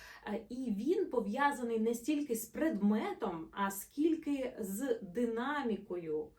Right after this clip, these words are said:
влади, турботи і поклоніння. Саме це більше приваблює жінок у фуд-фетиші. У самому дитинстві, е, саме інтерес до стоп може бути більше таким сенсорним, тактильним.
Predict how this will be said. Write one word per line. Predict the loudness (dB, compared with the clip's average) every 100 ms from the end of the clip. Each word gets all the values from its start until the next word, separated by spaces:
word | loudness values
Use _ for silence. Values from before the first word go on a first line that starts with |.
| -20 -20
влади, | -14 -6 -2 0 2 0 0 0
турботи | -2 -2 -4 -2 0 4 6 4 2 -6 -8 -18 -6
і | -6
поклоніння. | -4 -6 0 2 4 4 2 -2 -12 -16 -20 -20 -10
Саме | -4 0 0 -2
це | -6 -4 -2 -2
більше | -4 -2 -4
приваблює | -2 -2 -2 -2 -2 -2 -2 0 0
жінок | -2 -4 -4 -4 -4 -6 -14 -6
у | -4 -4
фуд-фетиші. | -4 -6 -6 -14 -14 -14 -16 -18 -20 _ _
У | -12
самому | -6 -4 -2 2
дитинстві, | 2 2 0 0 -2 -4 0 4
е, | 4 2 -4 -6 -4 -4 -4
саме | -6 -4 -4 -2
інтерес | -2 0 0 2 0 2 -2 -2
до | -6 -6
стоп | -8 -4 -2 -4 -6
може | -6 -2 -4 -2
бути | -4 -2 -4 -2 0 0 -2 -16 -20 -14
більше | -6 -6 -6 -10
таким | -6 -6
сенсорним, | -4 -2 -2 -2 -4 -8 -10 -10
тактильним. | -10 -8 0 0 0 -8 -14